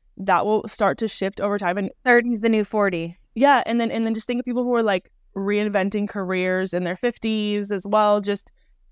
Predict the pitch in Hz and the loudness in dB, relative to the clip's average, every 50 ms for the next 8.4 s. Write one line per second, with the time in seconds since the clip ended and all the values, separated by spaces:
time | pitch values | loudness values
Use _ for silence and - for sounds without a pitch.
0 | _ 190 190 214 214 208 208 208 202 202 196 190 - - 220 214 214 208 214 214 | _ -4 0 2 2 2 2 2 2 0 0 -2 -4 -2 -2 0 0 0 0 -2
1 | 214 220 196 - - - - - 240 226 - 254 247 262 254 240 - - 208 185 | -2 -4 -6 -10 -14 -6 -2 0 0 2 2 2 2 2 0 -2 -2 -2 -2 0
2 | 185 185 - - _ - - - 196 185 202 190 - 220 233 220 - 214 185 180 | 0 -2 -2 -4 _ -2 -2 0 2 4 4 4 4 4 2 0 -2 -4 -4 -2
3 | 185 - 190 190 180 196 185 - 185 180 190 185 190 170 175 175 - 170 156 170 | -2 -2 -2 -2 0 0 0 0 0 0 -2 -4 -6 -6 -8 -6 -4 -2 0 2
4 | 190 190 175 - 175 170 - _ - 180 185 170 175 180 175 - - - - - | 2 0 0 0 -2 -4 -4 _ -2 0 2 2 2 2 0 -4 -10 -10 -4 -2
5 | 208 196 190 180 - - - 196 190 185 185 185 165 170 165 175 196 214 - - | 0 0 0 -2 -6 -6 -2 2 4 4 4 4 2 2 2 2 0 -4 -8 -4
6 | - 202 208 196 196 196 190 - - - - - 208 190 190 180 170 151 120 - | -2 0 2 2 2 2 0 -2 -4 -6 -2 0 0 2 4 2 2 2 0 0
7 | 190 170 180 180 180 185 180 180 180 - - 196 180 175 175 175 - - 190 180 | -2 -2 0 0 0 0 0 -2 -2 -2 -2 -2 0 0 0 -2 -2 -2 -2 0
8 | 175 180 - 175 170 160 180 - | 0 0 -2 -2 -2 -2 -4 -8